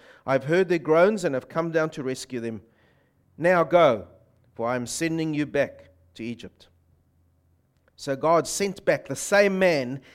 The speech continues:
his people had previously rejected when they demanded, "Who made you a ruler and judge over us?" Through the angel who appeared to him in the burning bush, God sent Moses to be their ruler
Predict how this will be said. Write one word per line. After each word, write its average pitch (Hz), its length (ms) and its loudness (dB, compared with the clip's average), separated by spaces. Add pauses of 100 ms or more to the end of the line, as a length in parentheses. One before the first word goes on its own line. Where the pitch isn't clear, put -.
his 147 200 -6
people 214 380 -2
had 165 180 -2
previously 208 560 -2
rejected 170 680 -2
when 127 200 -6
they 127 100 4
demanded, 127 640 -2 (320)
"Who 214 160 0
made 160 260 4
you 170 160 2
a 143 80 4
ruler 131 400 0
and 110 80 -8
judge 117 240 -6
over 139 300 -4
us?" - 260 -20 (1300)
Through 185 200 -4
the 147 140 -2
angel 196 320 0
who 151 80 2
appeared 185 340 -2
to 165 80 -4
him 160 160 0
in 156 60 -2
the 143 60 -4
burning 156 360 -2
bush, 151 360 -4 (380)
God 160 260 4
sent 190 340 -4
Moses 160 520 0
to 139 120 -12
be 160 220 -8
their 143 260 -2
ruler 180 440 -2